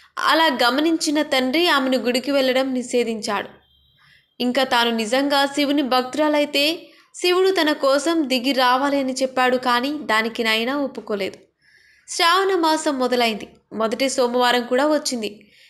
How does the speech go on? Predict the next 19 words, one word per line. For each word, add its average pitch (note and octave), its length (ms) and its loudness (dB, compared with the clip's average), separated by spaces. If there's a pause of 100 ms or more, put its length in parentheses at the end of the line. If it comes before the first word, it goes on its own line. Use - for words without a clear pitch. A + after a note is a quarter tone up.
(160)
కానీ A#3+ 300 4
నాయన B3 360 2
గుడికి A#3+ 380 -2
వెళ్ళి B3 280 2
దీపం A#3 440 -2
వెలిగించలేదు. A3 720 -2 (560)
దానికోసం A3+ 680 0
నాయన B3 340 2
ప్రార్థన A#3+ 480 0
చేసింది. A#3 640 -4 (440)
నేను D4+ 180 2
ఇలా D4 260 2
ఉంటున్నాను, C#4+ 720 0 (200)
మా A3+ 100 0
పేరెంట్స్ A#3+ 560 0
నన్ను A#3+ 200 0
గుడికి G#3+ 360 -2
పంపించాలని, C4 880 -2
కానీ B3+ 480 0